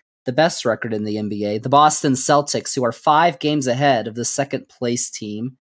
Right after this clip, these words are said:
who's also on this good surprises list. So we'll talk about them in a little bit, but they also lead the league. The Celtics, who were one game away from the N B A Finals last year, represented the East in the Finals two years ago.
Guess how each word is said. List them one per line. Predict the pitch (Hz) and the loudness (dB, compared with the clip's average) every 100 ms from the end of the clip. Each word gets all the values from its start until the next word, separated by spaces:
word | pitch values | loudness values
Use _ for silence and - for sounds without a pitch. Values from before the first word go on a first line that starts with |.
| - | -2
who's | 156 | 2
also | 214 - 190 | 2 4 2
on | 151 | 2
this | 131 | 0
good | - 131 | -2 -4
surprises | 131 - 117 120 113 | -4 -2 -2 -2 -4
list. | 120 - | -4 -4
So | |
we'll | 123 | -6
talk | - 131 | -2 -4
about | 131 117 | -4 -6
them | 123 120 - - _ - | -4 -4 -8 -20 _ -6
in | 131 | -4
a | 123 | 0
little | 139 127 | 0 0
bit, | 117 143 - | 2 0 0
but | - | -4
they | 139 | 2
also | 156 175 - 151 143 143 _ _ _ _ _ - | 2 2 2 2 2 -2 _ _ _ _ _ 0
lead | 180 254 214 | 2 2 2
the | 208 | 0
league. | 151 147 170 | 2 0 0
The | 170 | -2
Celtics, | - 151 147 170 165 - - | 2 2 2 -4 -4 -6 -2
who | 156 143 143 | 0 0 0
were | 131 131 127 131 131 _ _ _ - | -2 -2 -2 -2 -6 _ _ _ -8
one | 127 147 170 | -2 -2 0
game | 147 131 | -2 0
away | 120 117 107 110 139 143 _ _ _ | -2 -2 -4 -4 -8 -12 _ _ _
from | - 117 110 110 110 _ _ | -4 -2 -4 -8 -14 _ _
the | 120 | -6
N | 113 | -4
B | 113 110 | -4 -6
A | |
Finals | 110 110 110 110 - | -4 -2 -2 -4 -6
last | 110 107 - | -4 -4 -4
year, | 131 | -6
represented | 123 113 123 117 120 113 | -4 -4 -4 -4 -4 -4
the | 117 113 | -6 -6
East | 113 - | -6 -6
in | 113 | -8
the | |
Finals | 110 113 110 110 - | -4 -2 -2 -2 -6
two | - 196 | -4 -2
years | 139 110 | -2 -4
ago. | 107 104 104 127 | -6 -4 0 0